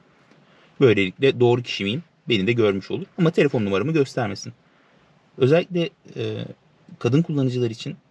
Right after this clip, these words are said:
bence çok mantıklı. Sosyal medya hesaplarımı ekle, hesaplarımı göster. Ee, buna gerek var mı? Şu an için açıkçası ihtiyacım yok. Ama ilerleyen zamanlarda zaten ayarı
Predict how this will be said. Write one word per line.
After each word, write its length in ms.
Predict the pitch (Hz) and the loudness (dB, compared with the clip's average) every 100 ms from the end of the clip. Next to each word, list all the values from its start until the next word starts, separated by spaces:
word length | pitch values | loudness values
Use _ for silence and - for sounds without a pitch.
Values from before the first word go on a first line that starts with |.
| - | -8
bence 200 | 113 110 | -6 -4
çok 240 | 123 139 131 | -2 -2 0
mantıklı. 540 | 123 117 - - 117 _ _ _ | -2 -2 -8 -10 -10 _ _ _
Sosyal 420 | - 170 - 165 | 2 2 4 0
medya 240 | 147 135 | 0 0
hesaplarımı 500 | 127 120 107 104 98 | 0 -2 -4 -2 0
ekle, 320 | 135 147 165 156 | -2 -2 -2 -2
hesaplarımı 600 | 160 165 - 104 104 135 | -2 -4 -4 -2 -2 0
göster. 440 | 123 - - - _ _ _ - _ - | 0 -2 -12 -14 _ _ _ -20 _ -6
Ee, 300 | - 110 117 | 0 0 2
buna 140 | 170 | 2
gerek 360 | 175 180 190 - | 2 0 -2 0
var 160 | 185 113 | 0 2
mı? 220 | 131 156 | -2 -8
Şu 180 | - 196 | -6 -4
an 60 | 120 | -2
için 200 | 104 139 | -4 -4
açıkçası 420 | 120 - 104 - | -6 -8 -10 -6
ihtiyacım 500 | 120 - 107 101 113 | -6 0 0 0 0
yok. 240 | 110 - _ _ _ _ _ _ _ _ _ _ _ - - - | -2 -4 _ _ _ _ _ _ _ _ _ _ _ -20 -12 0
Ama 160 | 139 | 2
ilerleyen 380 | 135 135 135 127 | 4 4 4 2
zamanlarda 480 | 117 110 104 104 123 | 0 -2 -2 -2 0
zaten 320 | 120 104 120 | 0 0 0
ayarı 340 | 110 92 123 | -2 0 -2